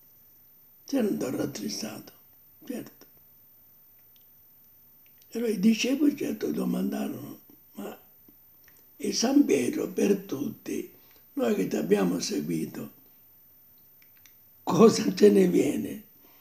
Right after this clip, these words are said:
E l'hanno seguito all'avventura,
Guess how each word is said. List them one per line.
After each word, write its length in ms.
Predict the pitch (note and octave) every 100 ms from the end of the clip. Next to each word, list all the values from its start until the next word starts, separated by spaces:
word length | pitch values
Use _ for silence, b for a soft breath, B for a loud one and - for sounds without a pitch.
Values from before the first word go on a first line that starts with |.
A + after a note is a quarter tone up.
| b b - - - D4 C#4+ - C#4 D4
E 300 | - - F#3+
l'hanno 320 | F3 E3+ D3
seguito 840 | - C3+ D3+ A3 - - - - - _ _ - -
all'avventura, 880 | - E3+ C#3+ D3+ A#2 D#3 A3 A3+ -